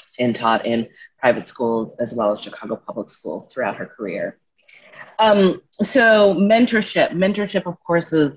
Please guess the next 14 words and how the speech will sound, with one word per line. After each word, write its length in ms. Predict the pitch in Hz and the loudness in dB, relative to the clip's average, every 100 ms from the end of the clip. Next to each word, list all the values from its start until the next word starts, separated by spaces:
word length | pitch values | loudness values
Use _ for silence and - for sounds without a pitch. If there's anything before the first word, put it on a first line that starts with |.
| _ | _
it 320 | - 156 151 147 | 2 4 6 4
has 220 | 151 - | 0 0
been, 520 | 156 147 143 147 139 - _ _ - | 2 4 4 2 -2 -6 _ _ 0
I 160 | 175 | 0
think 200 | 190 196 | 2 2
it's 200 | 165 - | 0 -2
critical 360 | - 165 156 147 | -2 -2 -2 -4
for 220 | - 139 | -4 -4
anybody, 720 | 135 151 175 214 233 254 254 - - - - - | -2 -2 0 2 4 2 0 -4 -20 -20 -20 -6
but 200 | 175 175 | 2 4
especially, 1300 | 170 170 - 160 156 - 151 151 147 143 139 135 120 | 4 0 -2 -2 -2 -2 0 2 2 2 0 -2 -4
uh, 320 | 135 131 127 - _ | -2 0 -2 -4 _
for 140 | - 147 | -6 0
me, 540 | 151 139 123 113 107 | 2 4 2 -2 -6